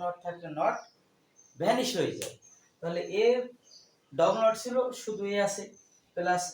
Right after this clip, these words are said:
বি নট আছে, আর ওই যে সেকেন্ড নটটা বসে গেল, প্লাস এ নট আছে, বি, বির উপরে ডাবল নট ছিল, ডাবল নট থাকায় কি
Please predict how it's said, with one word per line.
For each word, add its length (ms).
বি 100
নট 140
আছে, 140
আর 80
ওই 200
যে 60
সেকেন্ড 340
নটটা 220
বসে 260
গেল, 120
প্লাস 280
এ 40
নট 160
আছে, 220
বি, 140
বির 260
উপরে 180
ডাবল 280
নট 140
ছিল, 140
ডাবল 340
নট 140
থাকায় 320
কি 80